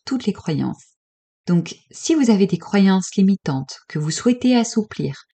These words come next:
pour les faire disparaître à un moment, reprenez ce modèle-là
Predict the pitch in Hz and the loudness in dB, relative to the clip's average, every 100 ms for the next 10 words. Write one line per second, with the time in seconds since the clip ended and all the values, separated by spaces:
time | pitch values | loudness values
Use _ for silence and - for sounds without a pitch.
0 | _ _ - 156 - 208 202 160 - - | _ _ -2 -2 0 2 2 0 -6 -4
1 | 175 165 160 - 147 202 190 151 147 - | -2 -2 -6 -6 0 4 4 4 0 -4
2 | _ _ _ - 226 302 - 233 233 190 | _ _ _ -14 -12 -4 6 6 8 4
3 | 175 156 139 135 | 2 2 0 -4